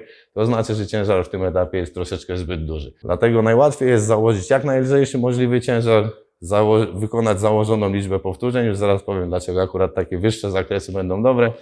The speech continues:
I obserwować, co się dzieje w ostatnich powtórzeniach. Jeżeli widzimy, że osoba w ostatnich powtórzeniach radzi sobie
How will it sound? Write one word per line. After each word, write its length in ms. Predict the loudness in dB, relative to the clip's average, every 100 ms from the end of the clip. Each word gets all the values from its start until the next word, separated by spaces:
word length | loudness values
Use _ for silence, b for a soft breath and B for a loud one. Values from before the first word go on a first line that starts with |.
| B B B
I 160 | 0 4
obserwować, 760 | 4 2 2 2 4 4 0 -4
co 200 | -4 -2
się 160 | -2
dzieje 240 | 2 2 2
w 80 |
ostatnich 420 | -4 -4 -4 -4 -6
powtórzeniach. 600 | -8 -6 -8 -8 -10 -10
Jeżeli 300 | -4 -2 -2
widzimy, 300 | 0 0 2
że 120 | 2
osoba 320 | 0 2 2
w 60 | 0
ostatnich 440 | -2 -2 0 -4
powtórzeniach 560 | -4 -6 -4 -2 -4 -4
radzi 240 | -4 -4
sobie 320 | -6 -4 -6